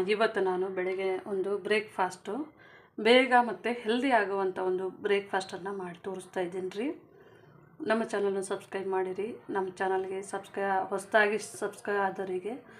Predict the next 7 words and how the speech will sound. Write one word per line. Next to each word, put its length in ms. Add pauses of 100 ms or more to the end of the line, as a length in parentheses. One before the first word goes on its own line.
(280)
ಧನ್ಯವಾದಗಳನ್ನು 760
ಹೇಳ್ತೀನಿ 460
ರೀ. 280 (420)
ಮತ್ತು 200
ನಮ್ಮ 220
ವಿಡಿಯೋನ 440
ನೋಡಿ 520